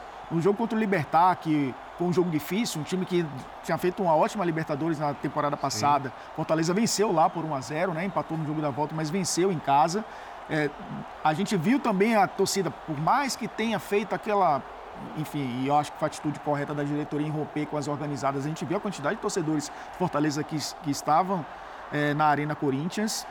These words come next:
Speaker 1: Eu acho que é, é o jogo da história do clube, né? Eu acho que o torcedor pensa que pode não ter uma segunda oportunidade de ver em loco o,
Speaker 2: É.
Speaker 1: o seu clube jogando uma final continental. Então, acho que é, é um torcedor que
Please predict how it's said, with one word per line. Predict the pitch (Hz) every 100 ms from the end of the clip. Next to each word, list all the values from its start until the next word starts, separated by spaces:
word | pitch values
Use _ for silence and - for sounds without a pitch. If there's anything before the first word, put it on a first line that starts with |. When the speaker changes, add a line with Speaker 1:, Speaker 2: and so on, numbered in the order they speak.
| - - - -
Speaker 1:
Eu | 165 143
acho | 147 185
que | - 165
é, | 156 160 165 160 139
é | 185
o | 220
jogo | 240 254
da |
história | 277 - 247 269
do | 190
clube, | - 202 156
né? | 135 165 196 - - -
Eu | 151 156
acho | 151 - -
que | 190 185 175 160 156
o |
torcedor | 196 190 185 202
pensa | - 202 208 214
que | - 208 - -
pode | 240 214
não | 269
ter | 226 240 269
uma | 240 214
segunda | - 190 220
oportunidade | 214 190 226 196 202 190
de | 220
ver | 196 233
em | 202
loco | 175 220 - 254
o, | 240 233 233 -
Speaker 2:
É. |
Speaker 1:
o | 208
seu | - 208
clube | - 202 233 214 269 - - - -
jogando | 165 233 175 247
uma | 240 240
final | 233 214 196 214 226 220
continental. | - 226 226 220 208 - 175 208 214
Então, | 165 185
acho | 180 170 190
que | 196 196 190 156 127 - - - - - -
é, | 147 -
é | 165
um |
torcedor | 160 185 170 170 180
que | 170